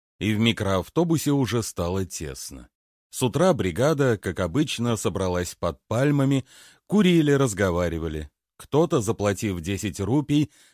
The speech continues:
забавлялся с обезьянкой, которую держал на поводке хозяин-индиец. Наконец подкатил автобус среднего размера с эмблемой «Тата» на радиаторе. Из него на ходу выскочил человек, который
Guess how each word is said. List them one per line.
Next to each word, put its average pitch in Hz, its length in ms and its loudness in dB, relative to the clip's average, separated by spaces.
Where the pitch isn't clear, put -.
забавлялся 123 800 2
с - 80 -6
обезьянкой, 110 760 0
которую 117 460 2
держал 98 500 0
на 107 120 0
поводке 92 640 -2
хозяин-индиец. 90 1400 -4
Наконец 110 540 0
подкатил 107 640 0
автобус 101 520 0
среднего 92 560 0
размера 92 520 0
с 95 140 -4
эмблемой 87 580 -2
«Тата» 120 500 -2
на 95 160 2
радиаторе. 80 800 -4
Из 92 200 -2
него 127 260 2
на 175 120 0
ходу 156 280 2
выскочил 139 640 0
человек, 123 540 0
который 120 480 2